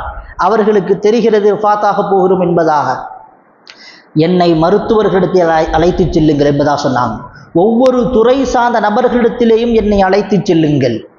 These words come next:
அரண்மனையில் இருக்கிற மிக கை நிபுத்து-, நிபுணத்துவம் நி-, நிமிர்ந்த மருத்துவர்கள்,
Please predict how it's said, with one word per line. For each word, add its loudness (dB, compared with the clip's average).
அரண்மனையில் 0
இருக்கிற 0
மிக 2
கை 0
நிபுத்து-, 0
நிபுணத்துவம் 2
நி-, 0
நிமிர்ந்த 2
மருத்துவர்கள், -2